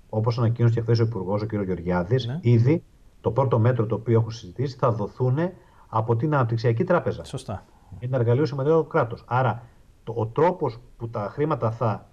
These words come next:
Speaker 1: διοχετευτούν στην αγορά είναι θέμα του Υπουργείου να βρει τον τρόπο. Ένας τρόπος όντως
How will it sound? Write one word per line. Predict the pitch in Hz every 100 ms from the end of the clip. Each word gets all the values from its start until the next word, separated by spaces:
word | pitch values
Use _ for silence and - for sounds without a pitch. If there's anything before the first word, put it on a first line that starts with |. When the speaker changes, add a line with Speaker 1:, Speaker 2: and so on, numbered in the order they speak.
| -
Speaker 1:
διοχετευτούν | 110 117 113 98 151
στην | - 147
αγορά | 110 107 107 151
είναι | 156
θέμα | 123 139
του | 127
Υπουργείου | 117 117 101 135 113
να | 101
βρει | 104
τον | 104 90
τρόπο. | 95 - 151
Ένας | 127 131
τρόπος | 123 127 117
όντως | 127 170 104 -